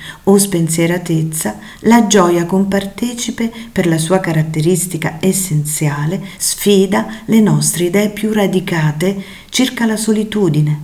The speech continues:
la perdita e la felicità, e ci mostra un'altra possibilità. Essa sconfigge molti di quegli stati mentali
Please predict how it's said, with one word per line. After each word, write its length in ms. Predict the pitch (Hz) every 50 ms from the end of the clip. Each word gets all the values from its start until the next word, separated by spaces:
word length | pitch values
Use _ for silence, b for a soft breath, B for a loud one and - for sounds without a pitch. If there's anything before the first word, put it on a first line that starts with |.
| -
la 120 | 180 185 185
perdita 680 | 190 196 190 185 175 165 - - 165 156 - 165 - -
e 80 | - 196
la 120 | 196 185
felicità, 720 | 190 - 185 170 165 156 - - - - - - - - - - - - B B B B B B B B
e 120 | - 202
ci 200 | 196 202 - 202
mostra 560 | 196 196 208 220 220 214 214 - - - - -
un'altra 600 | 202 202 208 208 202 185 165 156 160 156 143 160
possibilità. 960 | - - 147 - - - - - - 147 - - - - - - - - - - - - - - _ _ - - - -
Essa 240 | 269 269 - 202
sconfigge 800 | 190 196 - - 196 202 196 - - 165 160 156 156 - - - -
molti 420 | 208 220 226 220 196 - - - 165
di 100 | 170 165
quegli 260 | 170 185 185 180 180
stati 440 | 180 - - - 208 208 208 - 185
mentali 680 | 180 175 175 170 160 - 196 196 202 208 202 208 214